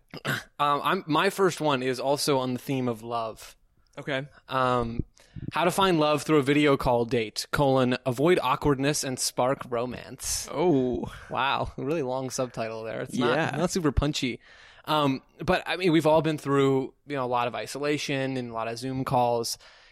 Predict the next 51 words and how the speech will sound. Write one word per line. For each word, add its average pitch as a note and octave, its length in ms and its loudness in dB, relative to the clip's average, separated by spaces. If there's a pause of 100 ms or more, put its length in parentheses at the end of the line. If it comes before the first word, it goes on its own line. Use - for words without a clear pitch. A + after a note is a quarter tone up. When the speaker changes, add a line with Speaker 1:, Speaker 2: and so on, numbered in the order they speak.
Speaker 1:
If D3 140 0
someone's G3 240 4
really F#3 140 4
just D3+ 240 -2
looking D#3 160 -2
to C#3 60 -4
get B2 120 -2
out B2+ 200 -2
there, C#3+ 120 -2
but B2 160 -6
they're B2 100 -4
not A#2+ 260 -4
quite B2 240 -2
ready A#2+ 220 -6
to A#2+ 80 -8
leave A#2 220 -8
their A#2 120 -4
home, B2 380 -8 (180)
Speaker 2:
Right. C3 380 -2
Speaker 1:
um, B2 400 0 (300)
this E3 200 2
WikiHow D#3+ 460 0
article C3+ 340 -2
is - 80 -10
for C#3+ 120 -8
you. C#3 340 -2 (160)
Uh, C3+ 200 -6
very F3 200 2
important E3 440 -2
steps - 300 -2
involved A#2 340 -4
here. A#2 80 -6
I'm C3+ 80 -8
gonna D#3 80 -2
step, - 240 -2 (200)
skip - 360 -2
straight C#3+ 240 -2
ahead C3 140 -2
to B2+ 80 -4
step - 220 -4
three. B2+ 360 -4 (380)
And D#3 80 -4
I D#3+ 40 -2
think F#3+ 140 0
this D#3 140 0
might C#3 160 0
be C3 80 -4
the C#3 120 0
most B2+ 240 -2
important B2 380 -8
one. A#2+ 160 -8